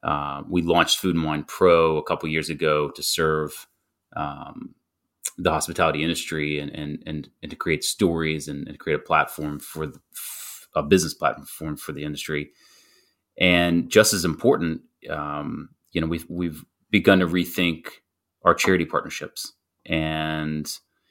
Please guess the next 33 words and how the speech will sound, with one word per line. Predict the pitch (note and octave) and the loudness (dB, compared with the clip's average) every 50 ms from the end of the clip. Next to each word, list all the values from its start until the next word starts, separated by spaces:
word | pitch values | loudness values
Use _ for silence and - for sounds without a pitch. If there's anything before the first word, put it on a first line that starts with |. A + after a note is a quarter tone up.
| _ _ - | _ _ -2
Share | - - C3 C3+ C3 | 4 6 8 8 8
of | A2+ | 6
Strength | - - A#2+ G#2+ - - | 4 2 2 2 2 0
has | F2+ E2 | -4 -4
been | D#2+ G2+ F#2 F2 D#2 | -2 -2 -2 0 0
such | - - - - G2 F#2 F2+ - - - | 0 -2 2 4 4 4 4 2 -4 -6
a, | - - E2+ E2 - - _ _ - | -4 -4 -4 -4 -4 -8 _ _ -14
has | - E2 - | -12 -12 -6
played | - - G#2+ F#2+ - | 0 2 2 4 4
such | - G#2 - | 2 0 2
an | - F#2+ | 2 0
important | E2 - - G2 - F2 E2 D#2 D#2+ | 0 2 2 0 0 0 -4 -4 0
role | E2+ E2+ E2+ E2+ E2+ E2+ E2 D#2+ D#2+ D2+ - _ _ _ _ _ _ _ _ _ _ _ _ | 0 2 2 2 2 2 2 0 0 -4 -8 _ _ _ _ _ _ _ _ _ _ _ _
in | - F2+ D#2+ | -4 0 6
the | |
hospitality | E2 F2+ E2+ - E2 - G2 F2 E2 D#2 | 6 6 6 6 0 2 4 4 2 2
community | D#2+ - E2+ E2 D#2+ D#2+ D#2 D#2 D#2 D#2 D#2 D#2 D2+ | -2 -4 -4 -2 -2 -2 -2 -4 -2 -2 -2 -2 -4
and, | D2+ D2 D2+ C2 - | -4 -6 -8 -8 -8
and | D#2+ D#2 D2+ D2 | -6 -6 -6 -6
has | D2+ D2+ - | -4 -2 -2
such | - F#2 - - | -2 -2 -4 -6
deep | E2 F2 F#2 F2 - - | -4 -2 -2 -2 -4 -6
roots | E2 D#2+ E2 E2+ E2 - - - | -6 -4 -2 -2 -2 -2 -4 -4
among | E2+ D#2+ D#2 D#2 D2+ D2+ D#2 D2 | -4 -2 -2 -2 -4 -4 -6 -6
chefs | - - - E2 D2+ - - - | -6 -4 -4 -4 -4 -4 -6 -6
and | D2+ D2+ D#2 | -6 -6 -4
restaurants, | D#2+ D2 - - - D#2+ D2+ D2 - - - - - _ _ _ _ - | -4 -4 -6 -4 -4 -4 -4 -4 -6 -8 -8 -10 -10 _ _ _ _ -8
uh, | D#2+ D2+ D2 | -6 -6 -4
and | - D2+ D2 | -4 -4 -4
has | E2+ D#2+ - | -4 -4 -4
for | - - - | -6 -6 -4
so | - - F2 E2 | 0 2 2 2
long, | D#2 D#2 D#2+ E2 E2+ E2+ E2 D#2 D2+ D2 D2 D2 | 2 0 -2 -2 0 0 0 0 -2 -4 -6 -8